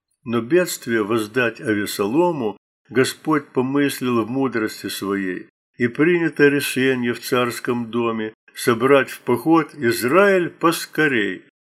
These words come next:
А Хусий двум священникам сказал, что сделал он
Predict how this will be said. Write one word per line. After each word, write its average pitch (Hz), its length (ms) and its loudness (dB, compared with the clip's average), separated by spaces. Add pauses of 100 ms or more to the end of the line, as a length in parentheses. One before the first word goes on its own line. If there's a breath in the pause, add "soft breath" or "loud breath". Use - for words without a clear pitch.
(180)
А 117 100 0
Хусий 202 540 -2
двум 127 420 -6
священникам 120 880 -2
сказал, 95 640 -2 (240)
что - 320 -2
сделал 170 640 -2
он 107 320 -4